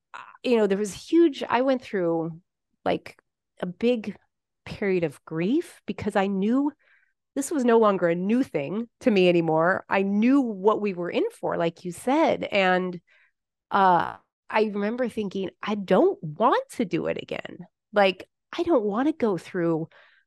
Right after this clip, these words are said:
another year or two of just constant treatments." And, like, our, everything became focused, you know, on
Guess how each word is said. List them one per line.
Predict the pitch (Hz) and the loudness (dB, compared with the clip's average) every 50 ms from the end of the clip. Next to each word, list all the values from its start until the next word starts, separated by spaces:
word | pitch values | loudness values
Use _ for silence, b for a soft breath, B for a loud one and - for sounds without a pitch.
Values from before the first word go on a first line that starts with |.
| _ - | _ -6
another | 214 214 202 190 185 185 180 - 107 | -2 0 0 2 2 2 0 -2 -2
year | - - 190 180 202 214 214 202 196 180 | -4 -6 -6 -4 0 2 2 4 4 2
or | - 170 180 | 2 2 0
two | 175 - - - 233 226 208 190 175 - | -2 -4 -6 -6 -4 -2 0 0 0 0
of | - 185 175 170 - _ | 0 -2 -4 -4 -6 _
just | - - 190 180 160 - - - - - | -8 -6 -4 -4 -4 -4 -8 -12 -14 -12
constant | - - 208 196 185 - - - 190 170 175 165 - - _ | -8 -6 -6 -6 -6 -8 -8 -6 -4 -4 -2 -4 -6 -10 _
treatments." | - - - 339 294 - 262 285 269 254 247 240 - - - - | -6 0 0 0 0 2 2 2 4 4 2 0 -4 -8 -6 -2
And, | 208 190 185 185 | -2 -2 -2 -2
like, | 196 202 196 185 185 - - - _ _ _ _ | -2 -2 -2 -2 -4 -6 -12 -20 _ _ _ _
our, | - 214 214 202 - - _ - | 0 2 2 2 2 -2 _ -6
everything | 226 220 262 254 226 - 254 220 202 | -4 -4 -4 -6 -6 -4 -4 -2 -2
became | 180 180 - - 180 170 165 | -4 -6 -6 -6 -6 -6 -6
focused, | - - - _ - 180 180 180 - 180 - - - - - _ _ | -8 -12 -8 _ -2 -2 -2 -2 -2 -4 -6 -6 -8 -12 -18 _ _
you | - 175 156 | -10 -8 -8
know, | 151 156 156 - - | -6 -4 -4 -4 -2
on | - 165 160 156 156 160 165 | -2 -2 -2 -2 -4 -6 -8